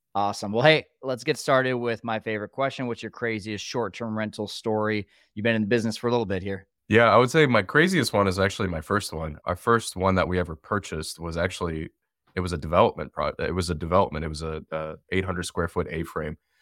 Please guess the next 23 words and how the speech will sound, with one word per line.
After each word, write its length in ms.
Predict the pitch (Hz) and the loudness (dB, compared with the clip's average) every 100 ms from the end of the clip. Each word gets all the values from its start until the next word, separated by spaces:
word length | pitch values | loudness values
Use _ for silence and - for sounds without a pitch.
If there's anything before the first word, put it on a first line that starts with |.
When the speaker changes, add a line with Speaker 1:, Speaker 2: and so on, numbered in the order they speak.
| _ - | _ -6
Speaker 2:
Um, 280 | 87 85 85 | 0 2 2
and 140 | 90 | 0
the 40 | |
craziest 440 | 82 117 123 104 87 | 2 4 4 0 0
story 240 | 110 107 | 2 2
that 200 | 90 78 | 2 -2
came 280 | - 117 135 | -2 -2 -2
from 240 | - 82 | -4 -6
that 260 | 80 80 - | -2 0 -2
was 340 | 80 82 78 | -4 -4 -4
we 200 | 80 90 | -4 -6
purchased 460 | 87 - 120 117 - | -6 -6 -4 -4 -4
the 100 | 85 | -4
land. 320 | 85 85 92 | -2 0 0
I 100 | 76 | 2
didn't 140 | 101 90 | 2 2
know 80 | |
what 160 | 85 80 | -2 -4
the 40 | |
heck 200 | 87 85 | -4 -2
I 60 | 85 | -2
was 180 | 80 76 | -4 -8
doing. 320 | 85 85 92 | -10 -8 -8